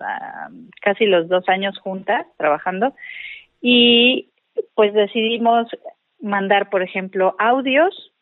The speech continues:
haciendo dictados de, de un cuento.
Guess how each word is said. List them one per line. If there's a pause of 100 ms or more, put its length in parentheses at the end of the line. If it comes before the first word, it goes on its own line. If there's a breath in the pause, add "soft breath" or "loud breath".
(160)
haciendo
dictados (480)
de,
de
un
cuento.